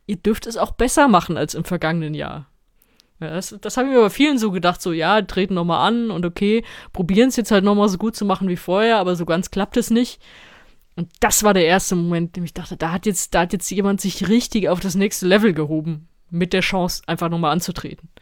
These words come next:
Deswegen finde ich das geil. Es ist natürlich auch, auf irgendeine Art ist es auch so ein cheesy Popsong. Kann ich auch verstehen, wenn Leute sagen so, „Ja, schon hundertmal gehört und das ist halt so Radiopop und so“, aber ich glaub, da kann man richtig bombastisch auch was draus machen. Bin sehr auf diese Inszenierung gespannt, da wir es jetzt ja nur aus dem Video erstmal kennen.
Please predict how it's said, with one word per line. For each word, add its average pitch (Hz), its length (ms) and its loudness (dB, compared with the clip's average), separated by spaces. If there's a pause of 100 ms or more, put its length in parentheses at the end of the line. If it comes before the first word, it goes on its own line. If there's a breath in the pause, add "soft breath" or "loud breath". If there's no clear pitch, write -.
(840 soft breath)
Deswegen 175 380 -4
finde 190 180 -2
ich 175 60 -6
das 180 200 -4
geil. 180 240 4
Es 156 120 -4
ist 214 140 -8
natürlich 208 360 -2
auch, 170 160 -6 (100)
auf - 180 -6
irgendeine 277 340 4
Art 233 120 4
ist 220 100 -2
es 202 140 -4
auch 175 120 -2
so - 100 -2
ein 175 100 0
cheesy 233 340 4
Popsong. 202 600 0 (720 soft breath)
Kann 208 160 2
ich 208 100 6
auch 170 60 4
verstehen, 196 360 0
wenn 185 100 2
Leute 170 180 0
sagen 165 240 -4
so, 160 80 -8
„Ja, 156 260 -6
schon 180 160 -4
hundertmal 185 340 0
gehört 170 440 -4
und 165 80 -4
das 165 140 -4
ist 165 120 -6
halt 180 160 0
so 180 80 -4
Radiopop 170 840 0
und 175 120 -4
so“, 175 240 -4
aber 135 220 -6
ich - 140 -10
glaub, - 180 -12
da 160 80 -8
kann 180 160 -8
man 180 140 -4
richtig 185 300 -6
bombastisch 175 500 -2
auch 170 100 -4
was 180 140 -4
draus - 240 -4
machen. 220 280 -2
Bin 180 160 -2
sehr 247 240 4
auf 233 80 0
diese 190 200 -2
Inszenierung 185 600 0
gespannt, 185 460 -4
da 185 120 -2
wir 175 60 0
es 180 120 -6
jetzt 180 140 -8
ja 185 100 0
nur 180 140 0
aus 180 100 -6
dem 190 100 -2
Video 202 240 0
erstmal 170 320 -2
kennen. 185 280 -6